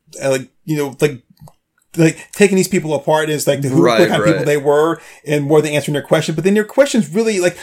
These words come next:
Speaker 1: we couldn't answer the question without, so without, like, identifying them as people. And then we did, we realized that, you know, their questions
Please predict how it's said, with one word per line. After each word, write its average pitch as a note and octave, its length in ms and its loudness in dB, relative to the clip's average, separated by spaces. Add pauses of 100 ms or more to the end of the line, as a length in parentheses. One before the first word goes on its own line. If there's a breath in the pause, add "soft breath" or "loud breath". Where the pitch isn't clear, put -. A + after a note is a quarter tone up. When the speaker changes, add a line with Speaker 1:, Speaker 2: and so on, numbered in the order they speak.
(100)
Speaker 1:
we A3+ 80 2
couldn't A#3 180 4
answer A3 140 0
the G3 100 4
question G#3 240 0
without, F3+ 260 4
so E3+ 100 4
without, D#3+ 340 2
like, C#3+ 240 -2
identifying D3+ 580 2
them C#3+ 140 0
as C3+ 80 -4
people. D#3+ 400 0
And D#3+ 120 2
then F3 140 2
we E3 80 2
did, F#3+ 260 6
we E3 60 0
realized D#3 380 0
that, D#3+ 160 -4
you E3 80 -2
know, D#3 80 -2
their F3+ 120 0
questions G#3 460 -2